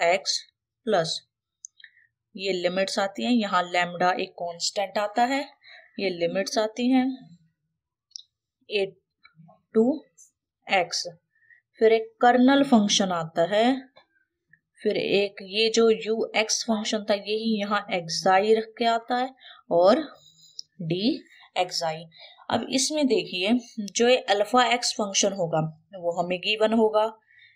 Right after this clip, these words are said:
f of x जो function होगा वो भी given होगा, लैम्डा भी हमें given होगा, ये kernel जो function है वो भी given होगा, लेकिन यू एक्स आई या यू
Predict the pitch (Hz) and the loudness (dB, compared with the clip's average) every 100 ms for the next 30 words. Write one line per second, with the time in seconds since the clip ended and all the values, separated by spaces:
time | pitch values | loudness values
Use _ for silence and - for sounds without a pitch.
0 | - 240 254 277 269 - - 240 254 233 | -4 0 2 4 2 0 -2 0 2 0
1 | 233 226 226 220 226 208 180 175 160 170 | 0 0 -2 -4 -4 -4 0 0 0 -8
2 | 214 214 208 208 208 208 190 196 214 _ | -10 -14 -8 -6 -4 -4 -4 -4 -6 _
3 | _ _ _ 208 208 214 226 247 240 269 | _ _ _ -10 -4 -4 -2 -2 0 0
4 | 262 247 247 214 226 240 262 240 226 226 | 2 2 0 -2 -4 0 2 2 0 -2
5 | 233 - _ 214 226 - - 233 247 269 | -4 -8 _ -8 -8 -2 2 2 2 2
6 | 285 277 269 208 202 - 196 202 185 196 | 2 0 -2 -6 -8 -8 -6 -6 -6 -6
7 | 190 196 196 233 - _ _ - 170 196 | -8 -10 -12 -12 -16 _ _ -18 -12 -6
8 | 190 185 170 160 165 - 190 226 233 190 | -6 -6 -10 -10 -10 -12 -4 -2 -2 -8
9 | 160 - _ _ - _ _ _ _ 180 | -10 -14 _ _ -20 _ _ _ _ -20
10 | - 233 262 - 233 - 233 226 240 254 | -12 -6 0 2 0 0 0 0 2 -2
11 | 254 _ 202 196 190 175 208 | -6 _ -6 -4 -4 -8 -10